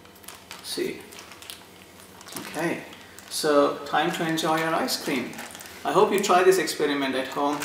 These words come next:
and use the colligative property of ice and salt mixture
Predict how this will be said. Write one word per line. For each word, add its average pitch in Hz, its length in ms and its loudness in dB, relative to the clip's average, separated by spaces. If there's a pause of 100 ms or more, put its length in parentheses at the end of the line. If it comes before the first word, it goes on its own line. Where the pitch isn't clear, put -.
(400)
and 143 200 0
use 165 200 6
the 156 100 -2
colligative 156 560 2
property 147 540 0
of 131 460 0 (440)
ice 175 580 4
and 135 420 0
salt - 380 2
mixture 156 400 0